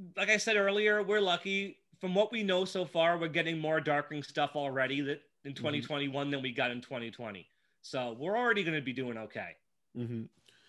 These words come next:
Speaker 2: All right, now, for those who don't know what Funkoverse is, it's a board game with, like, uh, the Funko, uh, Pops.
Speaker 1: Right.
Speaker 2: Uh, they have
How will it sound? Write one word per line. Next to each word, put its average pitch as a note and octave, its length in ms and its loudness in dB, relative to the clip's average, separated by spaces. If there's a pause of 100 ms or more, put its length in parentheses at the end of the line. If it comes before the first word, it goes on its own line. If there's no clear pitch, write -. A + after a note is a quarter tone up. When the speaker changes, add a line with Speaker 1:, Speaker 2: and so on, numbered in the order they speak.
(320)
Speaker 2:
All F3 80 0
right, E3+ 160 2
now, F3+ 260 6
for F3 220 2
those F#3+ 280 6
who A3+ 80 0
don't F#3+ 220 6
know F3+ 120 4
what E3 200 4
Funkoverse B2 600 2
is, B2 160 -2
it's D3+ 180 0
a C3 160 2
board D3 540 4
game F3 280 4
with, C3+ 140 4
like, B2 240 0 (140)
uh, A#2 340 2 (320)
the C3+ 100 -2
Funko, E3 540 2
uh, B2 140 2
Pops. - 500 -8 (380)
Speaker 1:
Right. C3+ 200 0
Speaker 2:
Uh, B2+ 300 4
they D3 160 8
have F#3 180 8